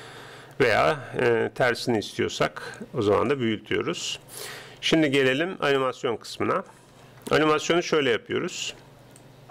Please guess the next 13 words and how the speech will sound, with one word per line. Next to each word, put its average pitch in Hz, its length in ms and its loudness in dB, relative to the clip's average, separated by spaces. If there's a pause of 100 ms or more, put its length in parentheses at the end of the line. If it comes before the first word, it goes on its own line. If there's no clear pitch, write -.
(920)
Bu 151 160 4
mapping 180 380 2
kısmındaki 131 800 2
location 139 720 0
değerleri 107 500 2
var. 160 220 0
X, 131 280 -4
Y, 104 180 6
Z. 101 120 -2
E, 190 160 2 (560)
bunları 151 560 4
değiştirdiğimiz 165 640 0
zaman, 143 380 0